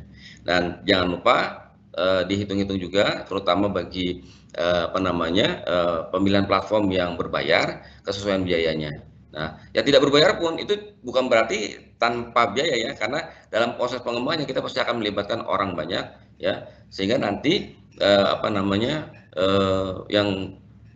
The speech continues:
open source tersebut itu juga membutuhkan biaya. Oleh karena itu perlu diperhatikan kesesuaian biaya pengembangannya ya,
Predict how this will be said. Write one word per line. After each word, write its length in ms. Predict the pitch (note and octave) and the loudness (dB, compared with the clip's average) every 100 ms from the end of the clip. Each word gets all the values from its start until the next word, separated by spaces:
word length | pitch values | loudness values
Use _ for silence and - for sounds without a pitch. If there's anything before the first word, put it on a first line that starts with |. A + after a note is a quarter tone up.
| - - | -20 -4
open 240 | G3 - - | 0 2 2
source 240 | A#2 - | 0 -2
tersebut 400 | B2+ D#3 B2 - | -2 2 2 2
itu 240 | G#2 B2+ | -6 -4
juga 160 | G2 G#2 | 0 0
membutuhkan 400 | - G2 F#2 F#2 | 0 -4 -2 -4
biaya. 240 | E2 D#2+ D2+ | -4 -8 -6
Oleh 80 | - | -6
karena 240 | E2 E2+ | -2 0
itu 320 | E2+ - F3+ - - - | 0 0 -4 -8 -20 -6
perlu 240 | - G2+ | 0 2
diperhatikan 640 | B2 G2+ F2 F2 E2+ A2 - | 2 0 -4 -4 -2 -2 -2
kesesuaian 480 | - - F2+ A2 - - - | -8 -4 0 0 -2 -14 -12
biaya 240 | - F#2+ | 2 2
pengembangannya 1000 | G#2 A#2 A2 F#2 F2 D#2 F2+ - - - - | 4 0 -2 -2 -4 -2 -2 -4 -8 -10 -4
ya, 160 | G2+ | -4